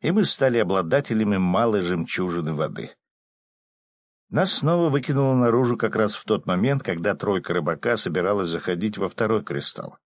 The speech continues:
«Стоп!» — крикнул я, и бородач отдёрнул руку от чёрной поверхности. «Что случилось?» «Ничего плохого, просто нужно немного оптимизировать добычу и разделиться на три пары.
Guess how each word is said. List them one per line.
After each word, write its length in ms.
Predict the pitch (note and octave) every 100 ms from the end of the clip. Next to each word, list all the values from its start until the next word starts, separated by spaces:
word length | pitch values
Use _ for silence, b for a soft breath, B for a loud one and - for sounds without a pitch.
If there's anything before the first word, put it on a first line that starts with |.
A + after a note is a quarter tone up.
| _ _
«Стоп!» — 400 | - - F#3+ -
крикнул 360 | B2 G#2 F#2 E2
я, 260 | A#1+ G#1+ - _ _ _
и 80 | C#3+
бородач 460 | D#3+ F#3 G#3 -
отдёрнул 580 | D#3+ A#2+ G#2+ C#3 A#2+ A2+
руку 300 | G#2 B2 -
от 120 | G#2+
чёрной 440 | - - G2 F2 F2
поверхности. 760 | E2+ E2 B1+ - D2+ - - - _ _ _ _ _ _
«Что 260 | - - A2+
случилось?» 720 | A2 B2 A#2 A#2 E2+ - - _ _ _ _ _ _ _
«Ничего 360 | A3 G#3+ G3
плохого, 440 | E3+ C#3 C3 G#2+ G#2
просто 360 | - D#3+ -
нужно 300 | C#3 D#3 A#2+
немного 460 | C3+ B2+ A#2 A#2+ A#2
оптимизировать 960 | - B2+ - B2 A#2+ G#2+ A2 A2+ A2+
добычу 500 | F#2+ C3 D#3 D#3+ D#3+
и 200 | D#3+ C#3+
разделиться 580 | C#3 B2+ A2 A2 A2+ -
на 160 | G#2+ G2
три 140 | F#2
пары. 400 | D#2+ E2+ D2 C2